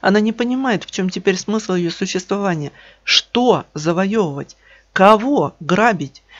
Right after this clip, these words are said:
Ничего нельзя, потому что вот эти ватники и совки никуда не делись, и попытки вернуться к былому будут остановлены траками советских танков, бомбами советских самолётов, страшным рукопашным боем.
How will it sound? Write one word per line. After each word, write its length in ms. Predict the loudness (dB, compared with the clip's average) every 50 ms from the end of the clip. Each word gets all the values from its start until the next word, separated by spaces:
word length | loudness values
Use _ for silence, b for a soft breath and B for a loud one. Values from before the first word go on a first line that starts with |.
| B B B
Ничего 440 | 2 2 2 2 0 -2 0 0 0
нельзя, 360 | -2 -2 -2 -2 2 2 2
потому 340 | 2 0 -2 -2 0 0 0
что 160 | -2 -2 -2
вот 200 | 0 0 -2 -2
эти 180 | -2 -4 -2 -2
ватники 640 | 0 2 2 2 0 0 -4 -6 -6 -6 -10 -10 -10 _ -10
и 100 | -8 -6
совки 540 | -4 -2 -2 -2 -2 -4 -10 -6 -6 -6 -6 _ _ _ _ 0
никуда 400 | 2 2 2 2 2 2 2 0
не 180 | 0 -2 -4
делись, 400 | -2 0 0 0 0 -4 -8 -10 B B B B B
и 80 | B 0
попытки 440 | 0 2 2 2 -2 -4 -2 -2 0
вернуться 440 | 0 0 0 0 -2 -2 -2 -4
к 80 | -4 -2
былому 400 | -2 -2 -2 0 -2 -2 -2 -2
будут 260 | -2 -2 -4 -2 -2
остановлены 680 | -4 -2 -2 -2 0 0 -2 -2 -2 0 0 0 -2 -4 _ _ _ _ _ _ _ _ _ _ _ _ _ _ 0
траками 440 | 4 4 4 4 4 2 -2 -2
советских 560 | -2 0 0 0 0 0 -2 -4 -6 -8 -6 -2
танков, 440 | 0 0 0 0 -2 -6 -8 -8 -10 B B B B B B
бомбами 520 | 0 4 6 6 6 6 2 2 0 0 -2
советских 580 | 0 0 2 2 0 -2 -4 -4 -8 -8 -6
самолётов, 640 | -4 -2 -2 0 0 0 0 -2 -4 -6 -8 -8 -10 B B B B B B
страшным 500 | -8 0 2 4 4 2 2 0 -2 -2
рукопашным 640 | -2 0 -2 -2 0 0 -2 -2 -2 -2 -2 -2 0
боем. 340 | 0 -2 -2 -2 -4 -6